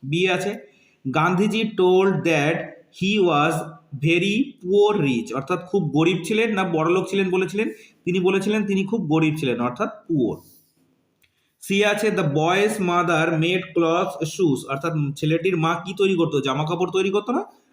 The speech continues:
তাহলে সঠিক উত্তরটি হয়ে যাবে আমাদের ক্লথস। এরপর ডি, "Gandhiji's family was very large small", অর্থাৎ গান্ধীজির পরিবার ছিল খুব বড়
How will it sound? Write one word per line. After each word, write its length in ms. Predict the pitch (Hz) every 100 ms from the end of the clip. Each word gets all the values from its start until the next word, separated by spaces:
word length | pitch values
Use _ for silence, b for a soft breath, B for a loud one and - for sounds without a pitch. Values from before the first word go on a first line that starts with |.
| b
তাহলে 140 | 139 147
সঠিক 300 | 151 151 165
উত্তরটি 360 | 160 180 160
হয়ে 120 | 170
যাবে 120 | 175 175
আমাদের 480 | 160 180 - - - _
ক্লথস। 480 | 127 95 - - - _ _ _ _ _ _ _ _ _ -
এরপর 380 | 151 160 185
ডি, 280 | 151 180 190 B B -
"Gandhiji's 640 | 143 165 180 208 196 247 247 -
family 440 | 175 185 190 190 160
was 180 | 160 160 147
very 260 | 170 180 190
large 420 | 170 156 170 151 160
small", 220 | 156 135 131
অর্থাৎ 300 | 127 180 151
গান্ধীজির 560 | 143 151 165 208 185 -
পরিবার 360 | 156 170 180 180
ছিল 220 | 185 165
খুব 280 | 160 175 143
বড় 220 | 151 156